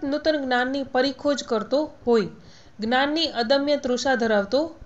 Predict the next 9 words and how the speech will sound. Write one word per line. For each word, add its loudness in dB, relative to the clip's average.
હોવો 6
જોઈએ -2
અને 0
બાળક 2
માટે 2
તે -2
પ્રેરણામૂર્તિ -2
બની 0
રહેતો 0